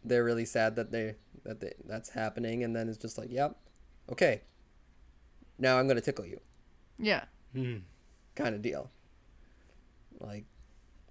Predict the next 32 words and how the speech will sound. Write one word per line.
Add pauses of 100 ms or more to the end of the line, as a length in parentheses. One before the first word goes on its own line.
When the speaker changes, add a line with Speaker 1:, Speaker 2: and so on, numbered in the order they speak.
(280)
Speaker 1:
that's
just (1400)
one
of
those (400)
things
that
I
see
with
this
film
as
well,
is,
like, (1300)
the (1080)
impact
of
father
and
son.
And
then, (520)
but
then
also
to
see (240)
somebody (340)
like
Simba